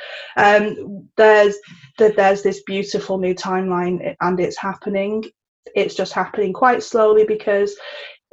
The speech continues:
there are so many books, and we want to be able to show you all not just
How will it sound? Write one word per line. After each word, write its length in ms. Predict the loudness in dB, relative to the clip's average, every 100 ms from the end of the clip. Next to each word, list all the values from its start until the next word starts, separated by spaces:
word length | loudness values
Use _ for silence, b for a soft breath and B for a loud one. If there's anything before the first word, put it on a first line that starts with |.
| -4
there 240 | 4 4
are 60 | 4
so 320 | 2 2 4
many 200 | 2 0
books, 480 | 0 -2 -2 -10 -14 -4
and 460 | 0 2 0 0
we 100 | 0
want 340 | 2 2 -2 -8
to 100 | -4
be 120 | 2
able 320 | 2 2 -4
to 160 | -4 -6
show 380 | -4 -2 0 -2
you 640 | -4 -6 -6 -4 -4 -4
all 520 | 0 2 2 2 -2 B B B B
not 240 | -2 0 -2 0
just 500 | 2 2 0 -8